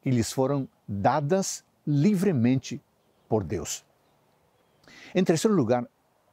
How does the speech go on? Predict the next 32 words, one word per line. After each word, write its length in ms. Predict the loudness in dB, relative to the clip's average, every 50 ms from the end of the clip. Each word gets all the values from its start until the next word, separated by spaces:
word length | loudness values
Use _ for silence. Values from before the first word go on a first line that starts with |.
| _ _ -4
é, 320 | -2 0 0 0 0 0
esse, 400 | 0 0 0 0 0 0 2 2
essa 200 | 2 0 0 0
região 340 | 0 0 2 2 2 2 2
escolhida 400 | 2 0 0 2 2 2 2 2
por 180 | 0 -2 -2 0
Ló 220 | 0 0 -2 -2 -10 _ _ _ _ _ _ _ _ _ _ _ _ _ -2
era 160 | 0 2 2
um 60 | 4
lugar 260 | 4 4 2 2 2 0
sugestivo. 800 | 0 0 0 0 0 -2 -2 -2 0 2 2 2 0 -4 -6 _ _ _ _ _ _ _ _ _ _ _
Além 320 | -2 0 2 2 2 2 2
de 100 | 2 2
lindo 320 | 2 4 4 4 4 2
e 40 | 2
produtivo, 600 | 0 0 -2 -2 -2 -2 0 0 0 0 0 -4 _ _ _ _ _ _ _ -20 -20 -20 -8 -2
era 160 | 2 2 4 4
um 80 | 2
espaço 680 | 0 -2 -4 -2 -2 0 0 0 -4 -4 -4 -4 -6 -6 _ _ _ 0
inspirador. 680 | 2 2 2 2 2 0 2 2 2 2 2 -2 -2 -2 -4 _ _ _ _ _ _ _ _ _ _ _ _ _ _ _ _ _ -20 -20 -10 -4
Agora 280 | 0 2 2 2 0 0
falemos 480 | 0 0 2 2 2 2 2 2 2
dos 220 | 2 0 -2 -2 -2
problemas 800 | -2 -2 0 0 2 2 2 4 4 4 4 2 2 0 -2 -2
da 80 | -2
escolha 400 | -4 -4 -2 0 0 2 2 0
de 100 | -2 -4
Ló. 200 | -6 -6 -8 -8 -10 _ _ _ _ _ _ _ _ -20 -20 -20 -20 -20 _ -20 _ 0
Os 240 | 2 2 2 2 0
vizinhos 840 | 0 2 2 2 2 0 0 2 2 2 2 2 2 2 0 0 -2 -2
eram 240 | -2 0 0 2 2
ruins. 680 | 2 2 2 2 2 2 0 0 0 -2 -4 -6 -6